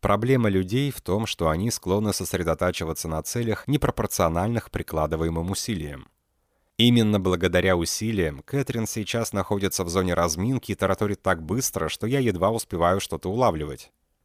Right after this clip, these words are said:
Когда я выполнила последний подъём на канат, хотела скрикнуть «Да!»,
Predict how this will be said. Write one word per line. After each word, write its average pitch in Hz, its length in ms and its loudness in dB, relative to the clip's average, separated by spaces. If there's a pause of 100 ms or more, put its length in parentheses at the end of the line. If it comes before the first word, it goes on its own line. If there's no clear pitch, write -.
Когда 98 280 2
я 92 140 6
выполнила 95 500 0
последний 104 480 -2
подъём 98 360 0
на 90 80 0
канат, 117 340 0
хотела 110 320 -4
скрикнуть 98 640 -4
«Да!», 104 400 4